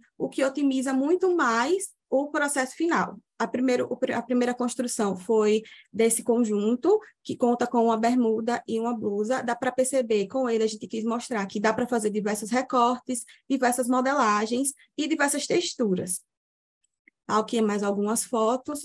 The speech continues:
que dá pra perceber que o programa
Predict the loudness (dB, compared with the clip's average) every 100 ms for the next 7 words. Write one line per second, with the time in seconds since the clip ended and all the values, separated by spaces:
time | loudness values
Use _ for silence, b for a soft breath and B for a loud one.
0 | -8 -4 -4 -4 -2 0 0 0 -2 0
1 | -2 -2 B B -4 -2 0 0 0 0
2 | -2